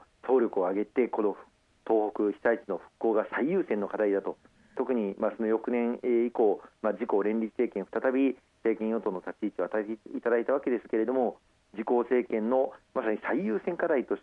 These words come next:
て取り組ませていただいて、復旧復興を進めさせていただきました。まあ、おかげさまで宮城、そして、えー、岩手、この被災地については、おおよその、その町づくりの復旧については、この十年間で、えー、見通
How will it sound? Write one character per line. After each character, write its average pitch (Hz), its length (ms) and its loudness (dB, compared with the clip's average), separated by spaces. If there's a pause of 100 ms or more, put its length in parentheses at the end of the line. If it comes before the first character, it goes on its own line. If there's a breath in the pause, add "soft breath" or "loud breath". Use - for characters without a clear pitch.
(100)
て 120 280 4 (220)
取 98 100 -4
り 95 80 -2
組 107 140 -2
ま 95 60 -4
せ - 120 -18
て 92 60 -4
い 90 60 -6
た - 140 -2
だ 117 140 2
い 107 60 -2
て、 120 320 2 (240)
復 98 140 -6 (120)
旧 104 120 -2
復 95 240 -6
興 98 160 0
を 90 160 -2
進 101 80 -6
め 98 80 -2
さ 98 100 -4
せ - 100 -14
て - 80 -6
い 87 60 -8
た - 140 -8
だ 90 80 -4
き - 100 -16
ま 107 140 -4
し - 40 -16
た。 101 100 2
ま - 80 0 (320 loud breath)
あ、 107 60 0
お 104 40 0
か 127 120 -2
げ 127 100 0
さ 131 100 2
ま 135 100 2
で 131 320 6 (220)
宮 131 260 2
城、 92 160 -4 (220)
そ 98 40 -2
し - 60 -12
て、 - 120 -2
え - 20 4 (320)
ー、 - 20 2
岩 117 180 2
手、 92 240 0 (300 soft breath)
こ 120 120 -2
の 117 140 0
被 - 80 -14
災 120 180 2
地 107 100 -4
に 101 160 -4
つ 175 80 -2
い 160 80 -4
て - 160 4
は、 110 260 6 (220 loud breath)
お 104 80 0
お 131 80 4
よ 143 120 2
そ 147 120 2
の、 139 260 4
そ 117 60 -4
の 107 80 -2
町 101 220 -4
づ 107 40 -12 (100)
く - 80 -6
り 98 60 -4
の 95 80 -8
復 - 140 -20 (100)
旧 113 60 -4
に 113 100 -2
つ - 140 -8
い - 40 -8
て - 120 0
は、 123 240 6 (280 loud breath)
こ 104 60 -4
の 98 100 -4
十 101 160 -4
年 104 200 -4
間 101 240 -6
で、 127 80 2
え 131 340 4
ー、 101 40 -2
見 101 80 -10
通 104 160 0